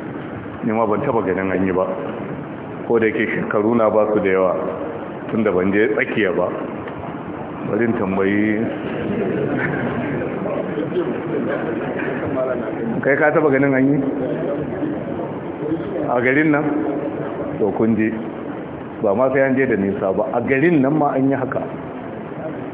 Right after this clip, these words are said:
To amma kun ga wannan sai idan akwai kyakkyawan fahimta.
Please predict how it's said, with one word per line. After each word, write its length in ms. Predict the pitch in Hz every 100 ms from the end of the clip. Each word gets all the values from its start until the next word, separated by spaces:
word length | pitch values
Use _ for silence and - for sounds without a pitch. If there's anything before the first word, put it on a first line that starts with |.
| - - - - - - - - - - - - - - - - 120
To 80 |
amma 240 | 110 131 160 160
kun 160 | 160
ga 160 | 160 160 156 156 156 160
wannan 320 | 147 143 131
sai 160 | 151 139
idan 160 | 127 143
akwai 240 | 123 131 127
kyakkyawan 640 | 131 117 214 208 196 196 131
fahimta. 440 | 131 120 117 90